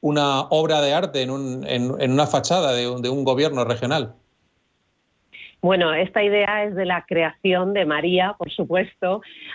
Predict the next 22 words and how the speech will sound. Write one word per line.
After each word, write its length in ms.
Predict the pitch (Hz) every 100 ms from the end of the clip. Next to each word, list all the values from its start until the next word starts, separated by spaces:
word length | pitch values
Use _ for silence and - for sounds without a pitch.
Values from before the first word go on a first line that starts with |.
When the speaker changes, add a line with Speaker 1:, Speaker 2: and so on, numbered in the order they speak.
| -
Speaker 2:
A 120 | 185
nosotros 540 | 180 180 196 196 202
María 380 | 196 185 196 202
nos, 480 | 190 175 160 160 -
nos 200 | 160 165
llamó 360 | 160 151 175 180
para, 580 | 160 151 143 143 143 -
para 360 | 151 143 139 139
invitarnos 560 | 147 151 151 156 160
a 80 | 165
participar, 800 | 165 - 160 180 - 170 185 202
que, 500 | - 151 147 139 135
eh, 180 | - 139
le 80 | 143
estamos 340 | - 151 160
muy 280 | 170 180 185
agradecidos 800 | 165 165 160 151 - 170 180 -
por 180 | 165 143
darnos 320 | 147 160 156
la 80 | 160
oportunidad 560 | 160 151 160 160 160 -
también 460 | 160 160 165 185